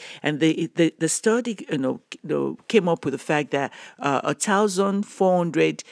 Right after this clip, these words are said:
uh, C E Os in businesses reported that,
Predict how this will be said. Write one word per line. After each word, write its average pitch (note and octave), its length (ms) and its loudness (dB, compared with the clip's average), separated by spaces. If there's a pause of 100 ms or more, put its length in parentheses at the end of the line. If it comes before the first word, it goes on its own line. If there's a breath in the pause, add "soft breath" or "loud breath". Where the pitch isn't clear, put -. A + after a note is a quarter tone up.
(180 loud breath)
uh, C3+ 160 0
C F#3+ 460 -4
E D#3+ 80 2
Os C#3 440 0
in C#3+ 200 -6
businesses C#3+ 600 -4
reported D3+ 520 -4
that, C3+ 200 -4